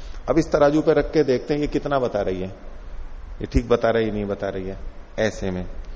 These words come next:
तो यदा सुवर्णादिना तुलांतरम व्यवस्थाप्यते तदा तुलांतर प्रतिपत्तौ सुवर्णादि प्रमाणम, तो तुलांतर के ज्ञान में, दूसरी तुला के ज्ञान को ठीक करने में, जानने में सुवर्णादि प्रमाण हो जाएगा। और तुलांतरम प्रमेय, वो जो दूसरी तुला है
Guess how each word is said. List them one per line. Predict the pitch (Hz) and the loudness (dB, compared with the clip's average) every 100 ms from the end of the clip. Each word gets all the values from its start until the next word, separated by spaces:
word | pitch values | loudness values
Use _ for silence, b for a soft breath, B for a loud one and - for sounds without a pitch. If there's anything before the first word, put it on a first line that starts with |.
| B B B B - | B B B B -4
तो | 101 | 2
यदा | 117 160 | 6 4
सुवर्णादिना | - 143 143 151 147 151 156 | 6 4 6 6 4 4 2
तुलांतरम | 135 123 135 139 147 | 4 4 4 4 2
व्यवस्थाप्यते | 135 123 - - - 110 139 135 | 4 2 2 0 2 2 2 2
तदा | 117 110 | 2 2
तुलांतर | 131 - 107 104 110 151 160 - B - | 0 0 0 0 2 2 0 -2 B -4
प्रतिपत्तौ | - 123 113 101 - 127 143 | -4 -2 0 0 0 -2 -2
सुवर्णादि | - 110 110 107 104 101 143 | 0 0 0 0 0 -2 -2
प्रमाणम, | - 104 92 87 92 95 95 | 0 0 0 -2 -2 -4 -8
तो | 104 | -6
तुलांतर | - 123 143 147 165 | 0 4 4 4 2
के | 165 180 170 | 4 2 0
ज्ञान | 143 117 104 | 2 0 0
में, | 104 98 | -2 -2
दूसरी | 107 123 160 | -4 0 0
तुला | - 123 | 0 0
के | 123 120 135 139 | -2 -2 -2 -2
ज्ञान | 107 107 107 110 | -4 -4 -4 -4
को | 98 | -4
ठीक | - - | -4 -4
करने | 107 95 92 | -2 -2 -2
में, | 113 165 156 B B B B - | 0 0 -4 B B B B 0
जानने | 98 110 110 110 | 2 4 2 0
में | 139 | -2
सुवर्णादि | 139 110 110 107 104 | 0 2 2 2 -2
प्रमाण | 139 - 101 98 | -2 0 0 0
हो | 98 92 | 0 -2
जाएगा। | 90 90 92 | 0 0 0
और | 107 104 | -2 -2
तुलांतरम | - 104 107 104 120 131 | 0 2 2 0 -2 -2
प्रमेय, | 107 95 101 | -4 -2 -4
वो | 107 | -2
जो | 110 | -2
दूसरी | 104 117 - 139 | -2 -2 -2 -4
तुला | 139 127 | 2 2
है | 131 | 2